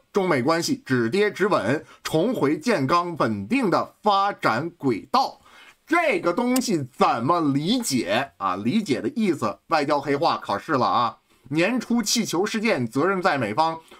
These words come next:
同时中方的立场与之前不变，同意沟通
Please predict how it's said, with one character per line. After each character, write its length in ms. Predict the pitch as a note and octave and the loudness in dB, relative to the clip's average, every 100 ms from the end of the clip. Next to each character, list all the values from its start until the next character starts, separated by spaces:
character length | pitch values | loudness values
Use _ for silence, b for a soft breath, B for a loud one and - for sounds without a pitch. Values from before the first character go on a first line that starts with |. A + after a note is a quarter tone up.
| B | B
同 300 | - F3 B3+ | -4 -2 -2
时 300 | - E3+ A3 | -2 -2 -2
中 300 | G#3+ B3 B3 | 0 0 2
方 200 | A3 A#3 | 0 0
的 60 | A#3 | 0
立 200 | A#3 D#3+ | -2 -2
场 320 | - G2+ A#2 | -2 -2 -2
与 100 | A2 | -6
之 200 | - G#3+ | -4 -2
前 220 | - F3 | -2 -2
不 80 | F3+ | -2
变， 320 | B3 E3 G#2+ | 0 0 -4
同 320 | - E3+ G3+ | -2 -2 0
意 160 | C4+ F3+ | -2 -2
沟 240 | D3 G3 | 0 -2
通 260 | G#3 G3 | 0 -2